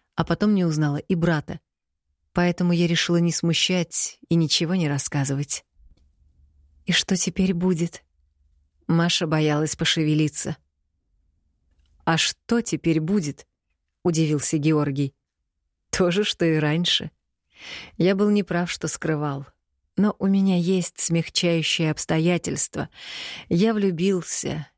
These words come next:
и до дрожи боялся, что ты оттолкнешь. Сам не заметил, как потерял от тебя голову. К расставанию я не готов, вот и молчал.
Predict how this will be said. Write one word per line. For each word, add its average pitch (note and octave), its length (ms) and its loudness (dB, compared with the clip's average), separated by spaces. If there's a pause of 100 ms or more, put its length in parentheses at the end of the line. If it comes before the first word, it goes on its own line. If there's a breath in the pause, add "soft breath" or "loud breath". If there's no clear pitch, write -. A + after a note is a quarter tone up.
(160)
и F#3 160 2
до E3 140 4
дрожи F3+ 360 0
боялся, E3 560 0
что - 240 -6
ты - 220 -2
оттолкнешь. D#3 1080 -4 (880 loud breath)
Сам A#3+ 320 2
не A#3 80 4
заметил, E3+ 540 0
как - 180 -6
потерял D#3+ 400 2
от D#3+ 140 -4
тебя D#3 260 0
голову. D#3 500 0 (600)
К - 80 -2
расставанию E3+ 640 0
я D3+ 120 0
не D3+ 140 2
готов, D3+ 480 -2
вот - 160 -2
и D#3 40 -2
молчал. D3 640 -2